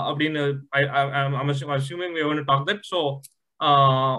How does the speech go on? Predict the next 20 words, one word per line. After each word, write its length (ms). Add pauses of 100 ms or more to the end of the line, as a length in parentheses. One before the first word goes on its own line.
(120)
மணி 280
வந்து 200
இப்போ 200
யுனைடெட் 440
குடுக்குறோம். 440
முன்னாடிலாம் 480
we 100
were, 140
like, 200 (340)
way 220
above 260
standards. 460
ஆர்சனல் 320
ஒரு 100
ஹண்ட்ரட் 240
கொடுத்தா 220
நாங்க 200
டூ 80
ஃபிஃப்டி 260
கொடுப்போம். 280